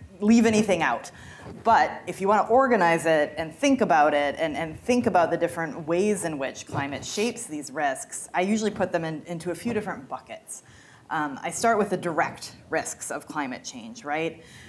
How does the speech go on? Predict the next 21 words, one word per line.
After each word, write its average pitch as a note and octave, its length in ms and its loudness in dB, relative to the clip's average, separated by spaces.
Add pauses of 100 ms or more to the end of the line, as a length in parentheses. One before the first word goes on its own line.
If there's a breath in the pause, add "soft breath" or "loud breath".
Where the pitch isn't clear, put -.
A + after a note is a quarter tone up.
(140 loud breath)
And F3+ 180 -2
these A3+ 300 0
are F3 460 4
the E3+ 100 -2
risks G3+ 560 0
that D#3+ 380 2
extreme A#3 500 0
weather E3 300 4
events, C#3 340 -8
whether D3 300 -4
it's, - 500 -8
you D#3+ 80 -12
know, - 180 -18
heat B3 240 -4
waves, F#3 760 2
hurricanes, F3+ 880 -2
flooding, F3 680 0 (280 loud breath)
pose G#3 600 4
to D#3+ 240 -2
U F#3 260 4
S, F3 400 2